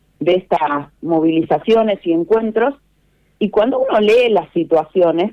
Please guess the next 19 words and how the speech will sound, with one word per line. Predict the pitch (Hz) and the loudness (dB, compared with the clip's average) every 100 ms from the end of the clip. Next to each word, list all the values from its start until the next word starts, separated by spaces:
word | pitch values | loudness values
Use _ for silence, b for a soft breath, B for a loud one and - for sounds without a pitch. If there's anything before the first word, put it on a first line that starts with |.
| - | -2
Pacho, | 175 170 208 | -2 0 -2
yo | 202 240 | -2 0
te | 285 | -2
puedo | 277 254 | -2 -2
asegurar | 254 226 175 165 175 196 233 240 _ _ _ _ | -2 -2 0 2 2 0 -2 -8 _ _ _ _
que | - 190 | 0 0
te | 190 180 | 2 2
descompone. | 175 - 156 160 233 220 151 127 - _ _ 107 98 95 _ _ _ _ - | 2 0 -4 0 0 2 2 0 -6 _ _ -20 -20 -20 _ _ _ _ -16
O | - | -6
sea, | 151 143 | -2 -2
realmente | 147 202 262 254 247 247 254 262 285 - | 0 0 2 2 0 -2 0 0 0 -2
hay | 185 190 | -2 0
gente | 214 214 220 | -2 0 -2
que | 175 | -2
está | - - | -2 -2
en | - | 2
riesgo | 190 185 165 | 2 4 2
de | 156 | 2
vida, | 190 220 311 | 0 0 0